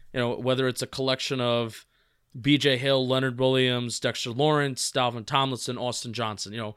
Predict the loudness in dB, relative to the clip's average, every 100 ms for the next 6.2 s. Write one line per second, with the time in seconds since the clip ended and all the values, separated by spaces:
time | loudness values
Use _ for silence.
0 | -16 _ _ -4 -4 -2 -2 -2 -2 -2
1 | -4 0 2 2 2 2 2 -2 -2 -2
2 | -4 -8 -6 -4 -2 -2 -4 -6 -2 -2
3 | 0 -2 -2 -2 2 2 2 -2 0 -2
4 | -2 -4 -2 0 -2 -4 -2 -2 -2 -2
5 | -2 -4 -4 -4 -4 -4 -4 -6 -6 -6
6 | -6 -6